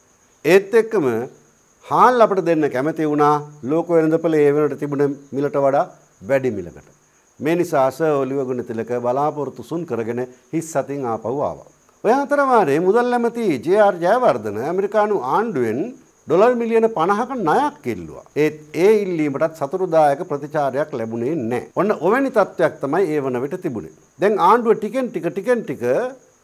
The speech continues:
ආර්ථික වශයෙන් හිරවීමකට ලක්කමින් ඉන්න අතරේ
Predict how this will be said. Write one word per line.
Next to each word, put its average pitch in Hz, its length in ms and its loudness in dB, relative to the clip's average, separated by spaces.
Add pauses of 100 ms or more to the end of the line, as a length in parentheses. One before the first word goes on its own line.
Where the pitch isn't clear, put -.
(220)
ආර්ථික 202 460 2
වශයෙන් 226 420 0 (720)
හිරවීමකට 214 720 2
ලක්කමින් 170 580 2
ඉන්න 170 220 -4
අතරේ 143 920 -2